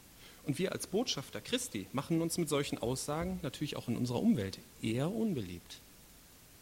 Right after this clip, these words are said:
Als nächstes kommt so eine Spitze gegen den König. Ne, er sagt dann, „Du hast beim König niemanden, der dich anhört.“ Das ist natürlich übel.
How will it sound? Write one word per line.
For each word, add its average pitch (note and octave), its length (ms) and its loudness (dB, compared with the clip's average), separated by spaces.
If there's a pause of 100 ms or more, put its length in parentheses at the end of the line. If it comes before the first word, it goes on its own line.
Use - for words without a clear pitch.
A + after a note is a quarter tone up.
(2000)
Als - 140 4
nächstes A3 340 8
kommt A3+ 200 4
so E3+ 100 4
eine E3+ 400 6
Spitze - 460 0
gegen F3+ 180 2
den E3 140 6
König. G#2+ 480 2 (260)
Ne, A3+ 140 0
er G#3 80 -4
sagt F#3 240 -4
dann, D#3+ 160 0 (220)
„Du B2+ 80 0
hast - 160 -2
beim A2+ 140 -2
König G#2 400 2
niemanden, A2+ 360 4
der G2+ 100 0
dich G#2+ 220 -4
anhört.“ C3+ 400 4 (1080)
Das - 140 -4
ist - 60 2
natürlich B2 280 2
übel. A#2+ 380 4